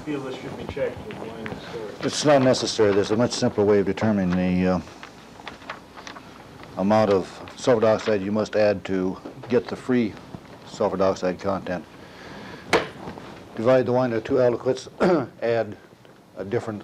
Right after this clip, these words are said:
Speaker 2: amount of sulfur dioxide to the two aliquots. Let stand for five days and, uh, then measure the free sulfur dioxide. Then you can just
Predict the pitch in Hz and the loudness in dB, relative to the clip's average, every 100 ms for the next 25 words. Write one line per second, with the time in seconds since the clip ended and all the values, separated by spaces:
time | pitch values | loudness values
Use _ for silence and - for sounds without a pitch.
0 | - 104 104 104 90 - 107 92 98 95 | -10 -4 -2 -2 -4 -2 -2 2 2 2
1 | - 92 85 85 - - - 349 349 95 | 0 -2 -2 -4 -12 -8 -2 0 0 0
2 | 90 87 80 - - - - 90 107 98 | -2 -4 -10 -20 -14 -12 -10 -6 0 2
3 | 95 87 85 - - - - - - - | 2 0 -6 -8 -18 -20 -20 -20 -18 -18
4 | - - - - 110 - - 113 107 98 | -18 -18 -16 -2 0 0 2 2 2 -2
5 | - 110 107 98 110 110 117 - - - | 2 4 4 4 4 4 2 -4 -10 -8
6 | - - - 90 95 95 95 95 92 90 | -8 -10 -8 -4 -2 -2 -2 -2 -4 -8
7 | - - 98 101 98 98 92 98 95 92 | -14 -10 -4 -2 -2 -2 -4 -4 -2 -2
8 | 90 - - 98 90 - 107 98 107 113 | -6 -12 -4 -2 -2 -6 -6 -4 -2 -2
9 | - 90 78 - - - - - - - | -4 -8 -8 -12 -16 -20 -18 -18 -18 -8
10 | 98 98 95 98 - | -4 -2 0 -2 -6